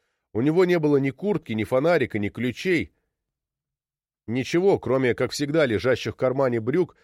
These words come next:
ключей от машины на брелке из расшитой бисером кожи. Ветер дул из Альберты, проносился над Манитобой, замораживая всё, что попадалось на пути.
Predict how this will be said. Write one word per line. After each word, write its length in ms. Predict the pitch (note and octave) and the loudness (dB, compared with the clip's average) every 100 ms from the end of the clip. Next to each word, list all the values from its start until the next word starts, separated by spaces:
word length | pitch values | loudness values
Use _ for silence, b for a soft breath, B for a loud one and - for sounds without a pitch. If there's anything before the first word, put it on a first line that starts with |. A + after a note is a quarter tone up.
| _ _ _ | _ _ _
ключей 460 | - B2+ - E3 C3 | -6 -4 -2 0 0
от 80 | A2 | 0
машины 460 | A2 - F#3+ C#3+ | -2 -2 -2 0
на 100 | G#2+ | -2
брелке 400 | G2+ A#2 G#2+ F3 | 0 0 0 -2
из 120 | C3 | 0
расшитой 440 | G2+ G#2 - D#3 G#2+ | 0 -2 -4 -4 -6
бисером 480 | F#2+ C#3+ B2+ A#2 A2 | -6 -4 -2 -4 -2
кожи. 400 | D3 G2+ - - _ _ _ _ _ _ _ _ _ _ _ _ _ _ | 0 0 -2 -18 _ _ _ _ _ _ _ _ _ _ _ _ _ _
Ветер 420 | F#2 A2+ B2 A#2 G2+ | -2 0 2 0 0
дул 240 | B2+ C3 | 0 0
из 100 | G2 | 0
Альберты, 680 | G#2+ G2 C3+ C#3 - B2 A2 _ _ _ _ - | 0 2 0 0 -4 -8 -12 _ _ _ _ -6
проносился 680 | F#2+ A2 G#2 C#3+ B2+ - G#2 | -2 0 0 0 0 0 -2
над 160 | F#2+ | -2
Манитобой, 720 | D#2+ F#2 G2 D3 D3+ C3+ A#2 - _ _ _ _ | -4 -6 -2 0 2 0 -2 -10 _ _ _ _
замораживая 680 | E2+ F#2 G#2+ C#3 A#2 C3+ B2+ | -8 -2 0 2 2 2 0
всё, 240 | - D#3+ | 0 -2
что 180 | - D3 | -2 -6
попадалось 560 | C3 B2 A2+ A2+ G#2+ - | -6 -4 0 0 0 -4
на 100 | F#2 | -8
пути. 400 | F#2 - B1 | -8 -14 -18